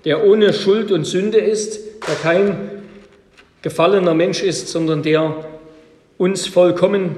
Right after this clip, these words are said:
für Gott, vor Gott vertreten kann und Fürsprache für uns leistet mit dem Opfer, das er selbst gebracht hat, mit dem Opfer seines eigenen Leibes.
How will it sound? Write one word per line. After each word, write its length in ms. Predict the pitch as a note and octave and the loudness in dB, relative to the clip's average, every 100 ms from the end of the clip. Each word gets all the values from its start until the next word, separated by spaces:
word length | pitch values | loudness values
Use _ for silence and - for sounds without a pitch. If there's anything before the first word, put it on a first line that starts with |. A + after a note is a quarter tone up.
| - | -12
für 260 | - F3 E3+ | -4 -2 2
Gott, 220 | E3+ E3+ | 2 0
vor 260 | - G3 F3+ | 2 2 4
Gott 160 | F3 | 2
vertreten 480 | - - E3 E3+ E3+ | 2 -2 0 -2 -2
kann 240 | C#3+ D#3 | -2 0
und 100 | E3 | -2
Fürsprache 640 | - G#3 G3+ - E3+ D3 C#3 | -2 2 2 4 2 2 -2
für 160 | F3+ | 0
uns 220 | E3 - | 0 0
leistet 500 | D#3+ D#3+ D#3+ - D3 | 0 2 0 -4 -6
mit 320 | F3+ G#3+ - G3 | 0 0 0 -2
dem 160 | F3+ | 0
Opfer, 540 | G3+ F#3 - E3 - - - - | 0 0 2 2 0 -8 -16 -6
das 160 | E3 - | -4 2
er 160 | F3+ | 2
selbst 440 | D3+ F3+ A3 - - | 4 4 4 2 -4
gebracht 380 | - C#3+ - C#3 | -4 -4 -4 -8
hat, 120 | C3+ | -4
mit 100 | D3 | -2
dem 140 | F3 | 0
Opfer 260 | G#3+ - F#3 | 0 0 2
seines 340 | E3+ E3 D#3+ | 2 2 0
eigenen 440 | G#3 G3 G3+ F3 C#3+ | 2 2 4 2 2
Leibes. 500 | C3+ C3+ C3 - | 2 2 -2 -8